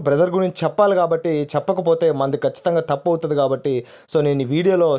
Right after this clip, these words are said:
సేల్స్ వీడియో అయినా కూడా ఈ, ఈ వీడియోలో మెన్షన్ చేయడం జరుగుతున్నారు. So ఇదొక సాయం అనుకోండి. ఎందుకంటే మీరు, మీకు సంబంధించిన వాళ్ళు ఎవరైనా మోసం, మోసపోయి ఉంటే కంపల్సరీ బ్రదర్ నెంబర్కి అప్రోచ్ అయ్యి మీకు,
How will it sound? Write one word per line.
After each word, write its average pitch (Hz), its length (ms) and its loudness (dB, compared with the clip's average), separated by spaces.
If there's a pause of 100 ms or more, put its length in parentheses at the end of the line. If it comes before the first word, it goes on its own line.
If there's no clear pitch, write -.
సేల్స్ 165 320 0
వీడియో 180 160 2
అయినా 160 220 0
కూడా 151 180 2
ఈ, 143 40 -2 (200)
ఈ - 100 0
వీడియోలో 147 340 0 (160)
మెన్షన్ 135 380 -2
చేయడం 139 240 0
జరుగుతున్నారు. 123 400 -2 (400)
So 196 80 4 (120)
ఇదొక 175 320 0
సాయం 208 280 2
అనుకోండి. 170 520 0
ఎందుకంటే 175 380 0 (140)
మీరు, 220 220 2 (380)
మీకు 170 240 -2
సంబంధించిన 175 500 0
వాళ్ళు 156 160 2 (140)
ఎవరైనా 160 420 2 (440)
మోసం, 156 300 2 (180)
మోసపోయి 147 480 0
ఉంటే 147 160 -2 (200)
కంపల్సరీ 165 560 0 (240)
బ్రదర్ 147 300 2
నెంబర్కి 139 320 0
అప్రోచ్ 143 380 -2
అయ్యి 165 140 -2 (680)
మీకు, 147 340 -2